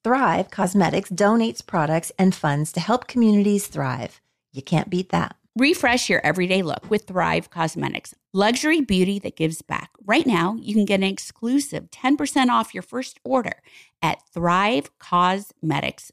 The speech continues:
Speaker 2: dot com slash nine oh two one oh. That's Thrive Causemetics, C A U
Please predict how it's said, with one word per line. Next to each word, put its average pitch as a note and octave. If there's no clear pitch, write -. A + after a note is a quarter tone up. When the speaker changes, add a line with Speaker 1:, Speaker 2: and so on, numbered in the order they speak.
Speaker 2:
dot C#3
com G3+
slash F#3+
nine G3
oh G#3+
two A3
one A3+
oh. -
That's F#3+
Thrive G#3+
Causemetics, -
C C#4
A E3
U E3+